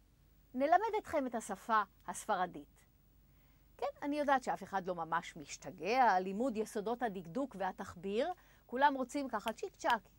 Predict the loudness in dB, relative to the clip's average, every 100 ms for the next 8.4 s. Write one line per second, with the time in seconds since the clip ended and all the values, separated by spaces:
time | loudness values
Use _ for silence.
0 | -18 -10 -6 0 2 2 2 0 0 -6
1 | -6 -6 2 2 0 -4 -4 -4 -4 -6
2 | -6 _ _ _ -20 -20 _ -20 -4 2
3 | 4 2 -2 -8 -12 -10 -8 -6 -4 -6
4 | 4 4 4 0 -14 -20 -14 -12 -10 -12
5 | -4 -2 -2 -4 -6 -6 -4 -4 -8 _
6 | _ -16 -14 -10 -2 -2 -2 -16 _ -20
7 | _ _ _ -12 -8 -6 -6 -8 -4 -4
8 | 2 2 2 -2